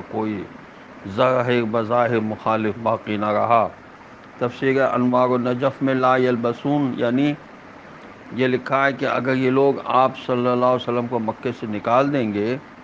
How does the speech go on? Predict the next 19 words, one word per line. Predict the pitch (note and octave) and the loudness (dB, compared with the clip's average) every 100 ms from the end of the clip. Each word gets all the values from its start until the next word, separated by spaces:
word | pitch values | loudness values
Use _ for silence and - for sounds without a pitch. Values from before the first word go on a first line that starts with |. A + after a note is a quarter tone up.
| - - - - | -20 -20 -14 -2
तो | F3+ | 0
इनको | D3+ B2+ D#3 | 2 0 -2
भी | C#3+ C3+ | 0 0
यहाँ | A2 B2 A#2+ | 0 0 0
रहना | A2+ A#2 A2+ | 0 -2 -2
नसीब | A2 F#2 G#2+ G2+ | -2 -4 -6 -6
ना | G#2 | -6
होगा। | G2 G2 G2+ G#2 E2+ - - - - - - - - | -6 -4 -2 -2 -2 -10 -20 -18 -14 -14 -16 -20 -8
चुनांचे | A#2 B2 A#2+ B2 | -2 0 0 -2
कुफ़ार | B2+ - B2 B2+ | -4 0 2 4
ने | B2+ B2+ | 2 4
आप | B2+ B2 | 4 2
सल्लल्लाहु | - A#2+ A#2+ A#2+ A#2+ B2 | 0 0 2 2 2 2
अलैहि | B2 A#2 | 2 0
वसल्लम | B2 A#2+ | -2 -2
को | A#2 A2+ | -2 -4
मक्के | A#2 - A#2+ | -4 -4 -4
से | A#2+ A2+ | -2 -4
निकाला | A2 A2+ B2 C3+ | -2 0 2 4